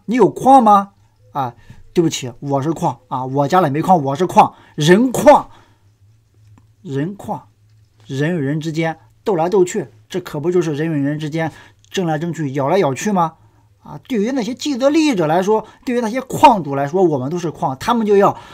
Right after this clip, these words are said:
发动群众去搞斗争啊，人与人斗，其乐无穷啊。评论区就翻车了啊。现在呢，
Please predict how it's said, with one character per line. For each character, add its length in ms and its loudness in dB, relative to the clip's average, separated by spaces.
发 420 0
动 180 0
群 240 -6
众 220 -4
去 160 -10
搞 180 -6
斗 160 -4
争 300 -6
啊， 220 -12
人 420 -4
与 360 -6
人 200 2
斗， 280 6
其 340 -10
乐 220 -2
无 160 -10
穷 360 -10
啊。 220 -16
评 140 -6
论 120 -4
区 320 -6
就 220 -10
翻 240 -8
车 180 -12
了 240 -14
啊。 260 -20
现 220 -4
在 140 4
呢， 240 0